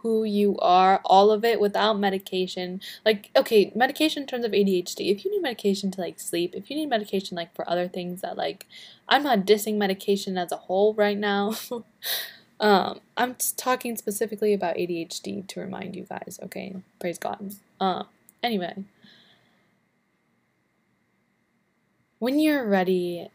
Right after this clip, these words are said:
to accept and embrace and get to know yourself outside of the medication, when you're ready to cultivate self-discipline, when you're ready to put in the work it takes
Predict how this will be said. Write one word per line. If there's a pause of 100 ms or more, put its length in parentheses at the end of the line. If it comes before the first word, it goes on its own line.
(120)
to
accept
and
embrace
and
get
to
know
yourself (180)
outside
of
the
medication,
when
you're
ready
to
cultivate
self-discipline,
when
you're
ready
to
put
in
the
work
it
takes